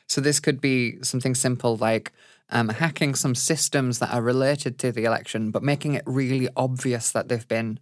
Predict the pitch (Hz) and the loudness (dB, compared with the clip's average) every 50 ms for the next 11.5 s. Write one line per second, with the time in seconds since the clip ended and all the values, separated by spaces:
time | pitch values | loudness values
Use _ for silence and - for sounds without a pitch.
0 | _ - 117 98 110 120 - 151 127 - - - - - - - - - _ 139 | _ -4 -2 -2 -2 -2 0 0 0 0 -2 -6 -12 -16 -16 -20 -20 -8 _ 0
1 | 139 131 131 131 123 117 120 127 120 117 - - - 120 113 - 113 113 107 - | 0 2 2 2 0 0 0 0 0 0 -2 -2 -4 -4 -4 -2 -2 -4 0 0
2 | 147 147 139 - 120 - 117 117 - - 135 - _ _ - - _ _ _ - | 0 0 0 -2 -4 -6 -6 -8 -8 -8 -10 -10 _ _ -20 -20 _ _ _ -2
3 | - 135 139 117 - 147 151 147 147 143 135 131 127 120 110 - _ _ 143 139 | 2 2 2 2 2 0 -2 0 0 0 2 2 2 0 -2 -4 _ _ 0 0
4 | 139 135 127 120 - - - - 139 135 123 117 113 107 117 123 - - 120 120 | 2 0 0 -2 -2 -2 0 2 2 4 4 2 2 0 -2 -6 -6 -2 0 0
5 | - - - - 120 117 117 113 104 - - _ _ - 156 156 151 139 - - | 0 0 -4 -4 -4 -2 -2 -4 -6 -8 -14 _ _ 0 0 2 2 0 -4 -6
6 | 120 117 107 - - - - - - - - - _ _ - 143 135 123 - - | -4 -4 -4 -4 -4 -4 -4 -6 -8 -10 -16 -20 _ _ 2 2 2 2 2 2
7 | 127 123 110 - 123 120 113 117 107 117 135 131 123 - 110 113 104 104 - 120 | 2 2 2 0 -2 -2 -2 -2 -2 0 -2 -2 -2 -4 -6 -6 -4 -2 0 2
8 | 123 120 117 - 117 113 117 110 104 - - _ - - 123 113 - 123 123 120 | 2 2 0 0 0 2 2 0 -2 -4 -10 _ -6 -4 -4 -2 0 2 2 2
9 | 120 - - - - - - - - 190 180 - - - - _ _ _ _ _ | 2 0 -2 -6 -8 -6 -6 -4 -2 -2 -2 -4 -6 -10 -14 _ _ _ _ _
10 | _ _ _ _ - 143 147 147 135 - 190 196 190 - 143 123 113 117 - 113 | _ _ _ _ 2 2 2 4 2 2 0 0 0 0 0 0 0 0 0 0
11 | - - - - 131 127 - 131 123 107 | 0 0 -2 -2 -2 0 0 -2 -2 -2